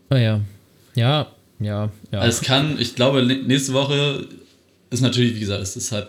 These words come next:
Speaker 2: abhängig von dem, was diese Woche passiert. Aber wenn, gehen wir mal vom besten Szenario aus, was passieren könnte, ist, glaub ich, nächste Woche wirklich Meisterschaftskampf offen, dann Champions League offen. Ähm,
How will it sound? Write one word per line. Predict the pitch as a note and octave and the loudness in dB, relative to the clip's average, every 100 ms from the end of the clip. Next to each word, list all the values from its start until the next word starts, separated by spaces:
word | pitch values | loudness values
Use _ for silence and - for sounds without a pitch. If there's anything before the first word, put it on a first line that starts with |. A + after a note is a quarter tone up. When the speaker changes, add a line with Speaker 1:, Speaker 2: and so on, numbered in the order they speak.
| - | -6
Speaker 2:
abhängig | A#2 A#2+ A2+ F#2+ | -2 0 -2 -2
von | G#2+ | -2
dem, | A2 G#2 | -2 -2
was | G2+ | -2
diese | B2+ B2+ | -4 -2
Woche | A#2 G#2+ | -2 -4
passiert. | A#2+ - A#2 A2 | -8 -6 -4 -4
Aber | G2+ | -2
wenn, | A2 A#2+ A#2 - - - | 0 0 0 -12 -20 0
gehen | C3+ | 2
wir | |
mal | D3 C3+ | 4 2
vom | B2 G2 | 0 0
besten | C3 - C#3+ | -2 -2 -6
Szenario | - A#2 A#2+ A#2+ A#2 | -2 0 2 0 0
aus, | B2+ B2+ | -2 -4
was | B2 | -10
passieren | - A2+ A#2 A2 | -8 -6 -6 -8
könnte, | - C3 C#3+ C3 D#3 - - _ _ - - | -4 -4 -2 -2 -4 -8 -20 _ _ -20 -8
ist, | G#2+ | -6
glaub | - A#2+ | 0 2
ich, | A#2 | 4
nächste | A#2+ C3+ - | 2 2 0
Woche | A#2+ A#2 A2 | 0 0 -2
wirklich | A2+ A2 G#2+ - | -2 -2 -2 0
Meisterschaftskampf | A#2 C#3 D3 D3+ - D3 D3 - | 0 0 -2 -4 -4 -4 -4 -4
offen, | D3 E3 F3+ - - | -6 -6 -8 -10 -14
dann | - A2+ A2 | -8 -6 -2
Champions | B2 C#3 - - | -2 -2 -8 -8
League | C#3+ D#3 - - _ _ - - _ _ | -8 -8 -10 -20 _ _ -20 -20 _ _
offen. | - C3+ D#3+ F3 - _ _ _ _ _ | -2 -2 -2 -6 -8 _ _ _ _ _
Ähm, | A2+ A2 G#2+ G#2+ G#2+ G#2+ A2+ | -2 0 0 0 0 0 -4